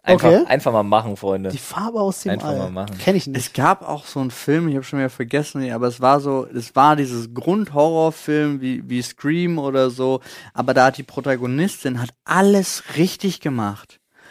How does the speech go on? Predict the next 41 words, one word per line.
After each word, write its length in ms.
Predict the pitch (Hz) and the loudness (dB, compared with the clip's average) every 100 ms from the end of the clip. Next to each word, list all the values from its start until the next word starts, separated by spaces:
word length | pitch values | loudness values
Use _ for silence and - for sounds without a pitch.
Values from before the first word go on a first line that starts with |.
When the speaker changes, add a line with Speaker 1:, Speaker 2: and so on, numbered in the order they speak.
| - _ _ _ | -20 _ _ _
Speaker 3:
Und 220 | - 147 131 | 0 0 2
manchmal 500 | 135 160 - 196 160 | 4 4 2 2 2
sogar 280 | 151 139 120 | 2 4 2
cleverer, 720 | - 139 165 185 175 151 135 | 2 4 6 6 6 6 6
als 240 | 165 - | 4 2
man 180 | 131 123 | -2 -2
selber 680 | 113 120 160 170 160 139 | 0 4 4 6 6 6
nachgedacht 640 | 127 127 127 - 135 123 117 | 6 4 4 2 0 2 4
hat. 120 | 120 | 2
Also 180 | 113 117 | 2 4
da, 240 | 123 135 | 4 4
wo 60 | 135 | 2
du 100 | 131 | 0
immer 220 | 127 151 | 2 4
Speaker 2:
Okay. 80 | 143 | 2
Speaker 3:
so 100 | 135 | 0
denkst, 400 | 127 135 143 - _ - _ _ _ | 2 2 2 -4 _ -20 _ _ _
ja, 240 | 120 113 123 | 0 4 4
na, 120 | 123 | 4
ist 160 | 117 - | 2 2
klar, 320 | 135 135 123 | 4 4 4
wenn 100 | 117 | 0
du 80 | 113 | 0
da 180 | 117 117 | 2 4
in 100 | 117 | 4
die 180 | 117 113 | 2 4
Sackgasse 540 | 113 123 131 117 123 | 2 2 0 0 0
reinläufst, 520 | 113 117 117 117 113 | 2 2 2 0 0
dann, 100 | 123 | -2
aber 300 | 117 113 117 | 0 0 -2
die 200 | 120 123 | -2 0
hat 140 | 127 - - | 0 -2 -2
alles 480 | 196 214 208 180 - | 2 4 4 2 -2
richtig 360 | 180 - 170 | -2 -2 -4
gemacht 320 | 156 139 143 | -2 0 -2
und 100 | 139 | -2
ganz 260 | 127 143 165 | -4 -4 -2
oft 220 | 135 - | -6 -6
auch 120 | 143 | -4
noch 180 | 143 135 | -4 -4
besser, 580 | 123 160 185 - 202 214 | 0 2 2 0 -2 -4